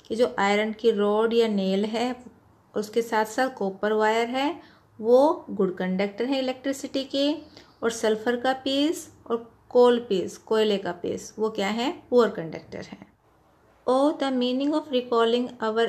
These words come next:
experience and then of this activity was to show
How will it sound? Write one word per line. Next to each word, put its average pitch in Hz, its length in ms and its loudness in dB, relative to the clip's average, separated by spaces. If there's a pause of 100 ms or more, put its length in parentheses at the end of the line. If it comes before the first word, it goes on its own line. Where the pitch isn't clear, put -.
experience 220 840 0
and 220 300 -4
then 226 280 0
of 247 200 -2
this 240 220 -6
activity 214 580 0
was 208 340 0
to 233 140 -6
show 226 180 -4